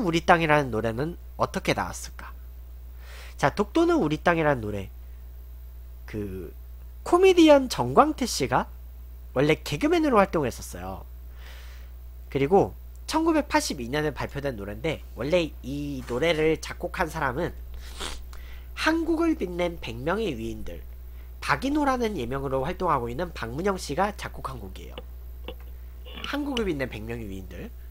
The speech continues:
어떻게 그냥 꾸역꾸역 백 명 채웠죠? 그 사육신과 생육신에서 한꺼번에 열두 명을 추가시키는 한 소절에. 그래서 백 명을 만들어가지고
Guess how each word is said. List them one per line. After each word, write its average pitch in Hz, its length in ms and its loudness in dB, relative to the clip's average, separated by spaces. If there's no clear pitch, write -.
어떻게 214 460 0
그냥 190 260 4
꾸역꾸역 330 560 4
백 139 140 -6
명 147 200 0
채웠죠? 175 560 -2
그 107 300 -4
사육신과 285 720 4
생육신에서 220 960 0
한꺼번에 214 720 2
열두 151 300 2
명을 170 280 6
추가시키는 156 800 0
한 254 180 -2
소절에. 135 480 -2
그래서 165 360 0
백 123 160 -8
명을 151 260 0
만들어가지고 117 800 -2